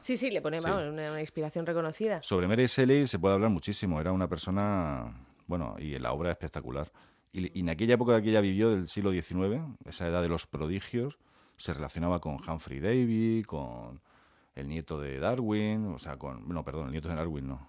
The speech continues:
Speaker 2: con Charles Darwin no, con el abuelo de Darwin.
Speaker 1: Al
Speaker 2: Con
Speaker 1: revés,
Speaker 2: el
Speaker 1: o sea,
Speaker 2: abuelo,
Speaker 1: antes de
Speaker 2: con
Speaker 1: Darwin,
Speaker 2: el
Speaker 1: sí.
Speaker 2: abuelo de Darwin. O sea, eh, toda esa, eh, época romántica.
Speaker 1: Ujú.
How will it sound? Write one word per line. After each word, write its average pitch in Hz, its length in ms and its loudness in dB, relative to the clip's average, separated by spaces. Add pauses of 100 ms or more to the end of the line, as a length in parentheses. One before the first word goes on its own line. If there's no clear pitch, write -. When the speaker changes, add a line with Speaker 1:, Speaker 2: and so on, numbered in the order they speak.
(140)
Speaker 2:
con 76 200 -4
Charles 90 240 0
Darwin 101 320 2
no, 69 140 -6
con 78 160 -4
el 73 80 -2
abuelo 80 340 4
de 73 60 0
Darwin. 69 360 -2 (220)
Speaker 1:
Al 180 120 -10
Speaker 2:
Con 160 100 -6
Speaker 1:
revés, 120 100 -4
Speaker 2:
el 82 60 -2
Speaker 1:
o 80 40 2
sea, 170 100 2
Speaker 2:
abuelo, 92 220 2
Speaker 1:
antes 175 300 -4
de 160 60 -6
Speaker 2:
con 143 60 -6
Speaker 1:
Darwin, 110 200 0
Speaker 2:
el 90 60 2
Speaker 1:
sí. 87 40 4
Speaker 2:
abuelo 95 320 6
de 85 80 6
Darwin. 107 580 4
O - 500 -20
sea, 80 220 0
eh, 82 380 -2 (240)
toda 123 260 8
esa, 107 480 2 (220)
eh, 87 120 -2
época 92 880 0
romántica. 113 800 -2
Speaker 1:
Ujú. 170 440 -10